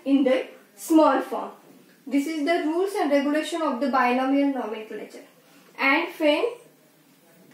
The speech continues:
uh, during this writing,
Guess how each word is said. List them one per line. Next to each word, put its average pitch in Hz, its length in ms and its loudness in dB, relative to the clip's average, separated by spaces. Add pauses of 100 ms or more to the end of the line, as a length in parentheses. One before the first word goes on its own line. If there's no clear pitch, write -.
(720)
uh, 240 520 6 (540)
during 370 340 2
this 427 180 -2
writing, 294 840 0